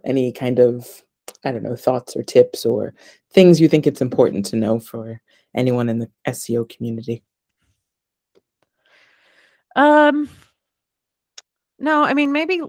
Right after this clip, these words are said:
Speaker 2: listen to my podcast if you have somebody you want me to talk to, um, the Digital Marketing Victories podcast, which you can find, um, obviously on Twitter and on my website, W O strategies dot com. Uh,
Speaker 1: Mm-hmm.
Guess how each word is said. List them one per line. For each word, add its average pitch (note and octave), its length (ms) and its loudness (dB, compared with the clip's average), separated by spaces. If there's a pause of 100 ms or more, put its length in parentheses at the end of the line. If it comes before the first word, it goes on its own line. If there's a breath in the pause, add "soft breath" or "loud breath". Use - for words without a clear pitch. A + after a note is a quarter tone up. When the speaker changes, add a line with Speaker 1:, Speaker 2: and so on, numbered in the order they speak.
Speaker 2:
listen C4 300 -6
to C#4+ 40 -2
my B3+ 160 0
podcast A3+ 680 -4
if F#3+ 140 -6
you G3 60 -6
have F#3+ 140 -4
somebody G3 240 -4
you F#3+ 120 -2
want F#3 160 -4
me F#3 80 -4
to F#3 100 -6 (320)
talk F3 280 -4
to, G3+ 360 -2 (180)
um, E3+ 480 -2
the F3+ 100 -4
Digital F3 260 -8
Marketing E3 340 -4
Victories E3 360 -8
podcast, E3 560 -6 (380 soft breath)
which - 140 4
you A3 60 0
can F#3 140 0
find, E3 320 0
um, D#3 400 -4 (120)
obviously D#3+ 480 -4
on D#3 400 -4 (120)
Twitter D#3 360 -2
and D#3 280 -6 (120)
on D#3 140 -6
my D#3 160 -4
website, D3+ 360 -4
W D#3 240 -4
O D3+ 40 -6
strategies D3+ 500 -6
dot D#3+ 200 -8
com. D3+ 300 -4 (600 soft breath)
Uh, D#3 380 4
Speaker 1:
Mm-hmm. E3 100 -4